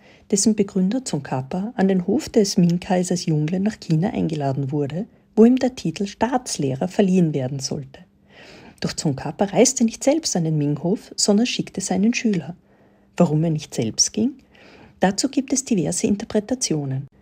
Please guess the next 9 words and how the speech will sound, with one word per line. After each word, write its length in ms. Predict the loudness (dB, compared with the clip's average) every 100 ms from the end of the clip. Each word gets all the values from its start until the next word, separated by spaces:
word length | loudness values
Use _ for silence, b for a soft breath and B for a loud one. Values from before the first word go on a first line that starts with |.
| B B B
Eine 300 | 0 2 4
davon 400 | 2 0 0 0
ist 160 | 0 0
beispielsweise, 880 | -2 0 0 -2 2 4 4 0 -4
dass 180 | -2 -2
das 160 | -2
Entsenden 560 | 2 2 4 2 2 -2
von 200 | 0 -2
Schülern 440 | 0 0 2 2